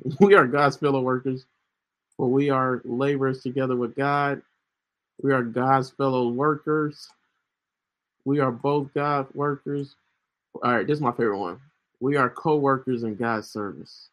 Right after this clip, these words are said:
right? So we're all working with God. God does, and let me read King James again. "We are laborers together with God." That's my favorite part, right? So we're working together with God,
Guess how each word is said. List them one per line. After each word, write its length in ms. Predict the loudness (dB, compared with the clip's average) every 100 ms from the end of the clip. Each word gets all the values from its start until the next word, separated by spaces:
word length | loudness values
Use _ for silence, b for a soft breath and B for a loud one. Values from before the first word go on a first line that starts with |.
| _ _ _
right? 360 | -2 0 0 -4 _ _ _ _ _ _ _
So 140 | -6 0
we're 160 | 2
all 300 | 6 8 8
working 340 | 8 4 2 -2
with 180 | -2
God. 340 | -2 -4 -4 0
God 380 | 2 2 0 0
does, 320 | 0 0 -4
and 220 | -4 0
let 80 | 0
me 60 |
read 180 | 0 0
King 220 | -2 -4
James 440 | -4 -8 -10 -16 -20 _ -8
again. 380 | -6 -8 -8 -4
"We 160 | 0
are 100 | 2
laborers 380 | 2 2 2 0
together 400 | -2 -2 0 2
with 220 | 2 0 -2
God." 240 | -4 -4
That's 280 | -4 -4 -4
my 80 | -4
favorite 260 | -2 -4 -4
part, 200 | -6 -4
right? 220 | -4 -4 -10 _ _ _ _
So 200 | -2 2
we're 120 | 2
working 360 | 4 2 2 2
together 360 | 2 2 2 2
with 260 | 0 0
God, 320 | -4 -4 -6